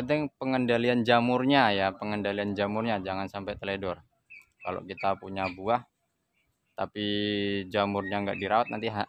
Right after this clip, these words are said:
hancur ya, kan udah berkali-kali saya nih hancur nih. Alhamdulillah udah mulai bagus, udah menemukan obat jamur ya, anti jamurnya yang udah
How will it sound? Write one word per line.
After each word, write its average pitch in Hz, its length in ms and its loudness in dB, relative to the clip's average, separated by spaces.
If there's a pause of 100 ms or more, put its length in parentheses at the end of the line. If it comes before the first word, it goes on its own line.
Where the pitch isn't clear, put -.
hancur 120 320 0
ya, 95 240 2
kan 95 160 -2
udah 98 240 -2
berkali-kali 101 560 -2
saya 98 240 0
nih 95 240 -4
hancur 92 320 -4
nih. 104 80 -6
Alhamdulillah 113 400 -2
udah 95 160 0
mulai 92 320 0 (480)
bagus, 98 480 -4 (720)
udah 95 240 -4
menemukan 95 640 -2
obat 95 320 -2
jamur 95 320 -2
ya, 98 240 0
anti 98 240 -6
jamurnya 95 400 -2
yang 95 240 -2
udah 92 320 -4